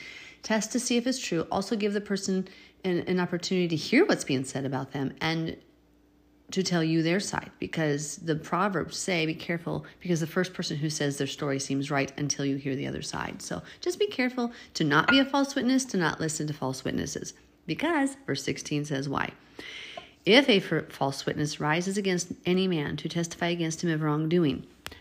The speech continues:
then both men in the controversy shall stand before Yahweh, before the priests and the judges who serve in those days. And the judges shall make careful inquiry. And indeed, if the witness is a false witness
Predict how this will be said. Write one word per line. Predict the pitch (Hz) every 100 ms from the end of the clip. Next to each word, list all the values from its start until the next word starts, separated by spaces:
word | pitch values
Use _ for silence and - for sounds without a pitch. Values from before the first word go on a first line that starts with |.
| -
then | 165 151
both | 151 202 -
men | 240 247
in | 254
the |
controversy | 262 269 262 185 156 151 156
shall | 156
stand | 151 156 151
before | 156 - 180
Yahweh, | 180 143 143 147 151 - -
before | 165 - 156
the | 143
priests | - 160 156
and | 190
the | 208
judges | 202 175 160 151 -
who |
serve | 165 - 139
in | 143
those | 147 143
days. | 147 135 139 135 - - -
And | - 156
the | 151
judges | 151 147 160 180
shall | - 160
make | 147 -
careful | - 160 156 202
inquiry. | - 254 247 156 147 143
And | 160
indeed, | 165 180 247 226 165
if | 160
the | 175
witness | 165 175 202 202
is | 185
a | 185
false | 175 - 170 165 165 -
witness | 190 - -